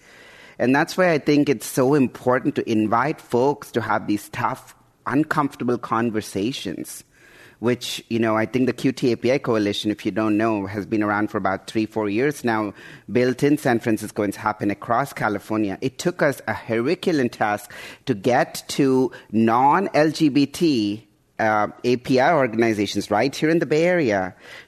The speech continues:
to understand and recognize that this is a space we need. This is a need to raise the flag in Japantown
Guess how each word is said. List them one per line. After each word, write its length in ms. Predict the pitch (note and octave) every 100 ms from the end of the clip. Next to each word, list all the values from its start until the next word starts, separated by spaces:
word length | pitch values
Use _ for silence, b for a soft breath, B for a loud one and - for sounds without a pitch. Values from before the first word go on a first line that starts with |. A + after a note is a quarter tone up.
| _
to 160 | D3 -
understand 800 | C3 D#3 D3+ C3+ - C3+ C#3 C#3+
and 100 | A2+
recognize 540 | A2+ A#2+ B2 A#2+ A#2
that 200 | A2+ F#2+
this 220 | F2+ B2 C#3
is 160 | E3
a 80 | D#3
space 400 | - A#2+ A2+ -
we 100 | G#2+
need. 300 | G2+ G#2+ D#2+
This 180 | A#2 -
is 200 | D3+ D3+
a 100 | A2+
need 340 | G2 A#2+ A#2+
to 220 | B2+ G#2 G#2+
raise 360 | G2+ A2+ C3+
the 100 | -
flag 360 | - A2+ A2 A2
in 140 | G#2
Japantown 920 | G#2+ - - G2 B2 - G#2 F2+ E2+